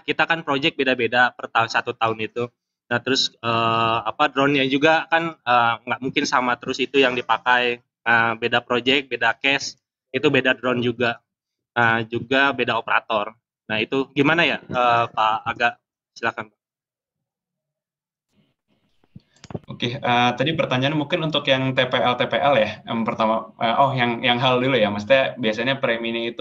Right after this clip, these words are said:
Speaker 2: rate-nya di berapa gitu range-nya ya?
Speaker 1: Ya,
Speaker 2: Eh,
Speaker 1: ya.
Speaker 2: ini sebenarnya balik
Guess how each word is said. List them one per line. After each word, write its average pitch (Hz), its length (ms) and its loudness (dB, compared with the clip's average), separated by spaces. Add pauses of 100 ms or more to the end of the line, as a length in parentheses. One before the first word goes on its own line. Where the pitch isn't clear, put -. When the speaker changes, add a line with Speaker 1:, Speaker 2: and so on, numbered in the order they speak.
Speaker 2:
rate-nya 127 320 -4
di 117 80 -6
berapa 107 400 2
gitu 110 160 -6
range-nya 107 320 -4
ya? 95 120 -8 (800)
Speaker 1:
Ya, 139 80 4
Speaker 2:
Eh, 127 240 4
Speaker 1:
ya. 139 80 4
Speaker 2:
ini 196 80 2
sebenarnya 156 320 2
balik 165 240 0